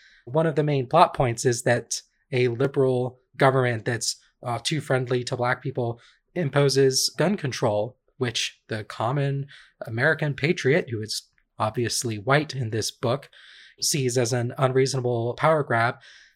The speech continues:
And that triggers essentially a revolution against the government and the day of the rope where they hang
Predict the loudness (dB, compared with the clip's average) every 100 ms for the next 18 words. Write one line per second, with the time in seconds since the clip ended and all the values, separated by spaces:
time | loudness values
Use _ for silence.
0 | _ -4 -2 -2 -6 -4 0 0 0 -2
1 | 0 0 0 -2 -2 -2 -2 -2 -2 -2
2 | -2 0 0 2 0 0 -2 -4 -4 -6
3 | 0 0 0 -6 -6 -6 -4 -6 -8 -4
4 | -2 0 -4 -6 -4 -6 -4 -4 -4 -4
5 | -2 -2 -4